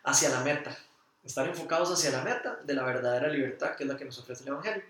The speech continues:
Entonces para eso hoy vamos a estar, eh, leyendo Gálatas, eh, vamos a estar en el capítulo cinco, que es donde quedamos la semana pasada, vamos a estar de los versículos del siete al quince. Entonces ahí trajimos Biblias para los que no tienen, eh,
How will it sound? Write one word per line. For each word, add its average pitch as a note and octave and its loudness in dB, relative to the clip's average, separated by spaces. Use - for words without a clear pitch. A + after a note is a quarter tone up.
Entonces - 0
para C#3+ 6
eso D#3+ 4
hoy F#3 2
vamos F3+ 2
a G3 0
estar, F#3+ 2
eh, F#3+ 0
leyendo G3+ 2
Gálatas, A3+ 0
eh, - -12
vamos C#3+ -4
a D3+ -4
estar E3 -2
en C#3 -20
el - -20
capítulo C#3 -6
cinco, G#3+ -2
que - -6
es C#3 -6
donde D3 -6
quedamos E3 -4
la F3 0
semana F3+ 0
pasada, F#3+ 4
vamos - -4
a F3 -4
estar F3 -2
de F3+ 0
los E3+ -4
versículos D3+ -4
del C3 -4
siete F3 -2
al C3 -2
quince. G3 -2
Entonces C#3+ 0
ahí C#3+ 0
trajimos F#3 0
Biblias G#3+ 2
para C#3+ -4
los B2+ -8
que C3 -10
no C#3 -4
tienen, B3 -2
eh, B2+ -12